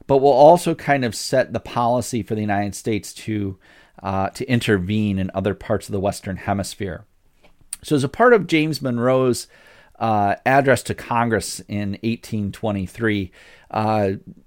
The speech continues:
President Monroe essentially declared the Western Hemisphere closed to colonization by European powers. Now, why would he choose to do this in eighteen twenty-three? Well, Mexico and many parts of Central and South America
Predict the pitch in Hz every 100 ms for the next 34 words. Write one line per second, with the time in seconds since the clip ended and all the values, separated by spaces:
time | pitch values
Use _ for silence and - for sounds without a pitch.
0 | _ 151 208 226 175 135 120 - 127 123
1 | 123 101 - 123 117 101 110 113 107 90
2 | 104 92 113 95 - - 113 113 - -
3 | 107 107 104 90 107 107 101 90 85 -
4 | - - - 98 98 98 101 98 101 107
5 | 107 101 - 98 92 - 95 95 - 98
6 | 113 107 131 160 175 143 127 - 131 123
7 | - 107 113 104 - 113 95 90 101 92
8 | - 95 90 - - 120 95 - _ _
9 | - _ - - - 127 127 - 123 151
10 | - 185 151 139 139 131 131 117 104 107
11 | 135 131 - 131 - - 95 - 120 117
12 | 131 123 123 101 95 - 110 - 101 135
13 | 170 147 113 110